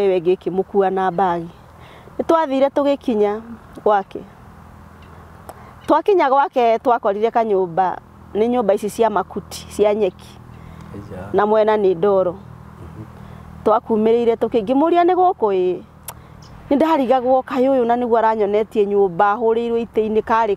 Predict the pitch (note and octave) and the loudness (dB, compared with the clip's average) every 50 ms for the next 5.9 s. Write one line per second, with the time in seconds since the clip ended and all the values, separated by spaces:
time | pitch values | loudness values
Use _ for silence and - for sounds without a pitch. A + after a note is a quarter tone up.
0 | - - F#3 E3 - - - - - - - - - - - - - - A#3+ D4+ | -6 -6 -12 -12 -14 -18 -20 -20 -20 -20 -20 -20 -20 -20 -20 -20 -8 -2 0 2
1 | G4 F4 F4 F4 C#4+ C#4 D4+ D#4 - C#4 C#4 - C#4+ C4+ B3+ B3 A3+ G#3+ G#3+ G3+ | 2 2 2 0 0 2 2 2 2 2 0 0 -2 0 0 2 2 2 0 0
2 | A#3+ B3+ B3+ B3 B3+ B3+ C4 - - - - - - - - - B3 C#4 D4 A3+ | 2 2 2 2 0 -4 -10 -18 -20 -20 -20 -20 -20 -14 -4 0 0 0 2 2
3 | C#4+ C#4 C4+ B3+ B3 A#3+ A#3+ B3+ C4 C4+ B3+ C4+ C4+ C#4 C#4 - C#4 C4 B3+ A#3+ | 2 2 2 0 -2 -4 -2 -2 -2 0 2 2 0 0 -2 -4 -6 -4 -2 -2
4 | A#3 B3 C4 C#4+ D4 - - - - - - - - - - G#3+ G3+ G#3 A#3 A#3+ | -2 -2 -2 -4 -10 -18 -20 -20 -20 -20 -20 -20 -12 -4 -2 0 2 4 4 4
5 | A#3 A3 - G#3+ - - A#3+ A3 G3+ G3 G#3 G#3+ G#3 G3+ F3+ F3 G#3+ G#3+ | 2 2 -2 -4 -2 0 0 2 2 0 0 0 -2 -2 -2 -4 -4 -4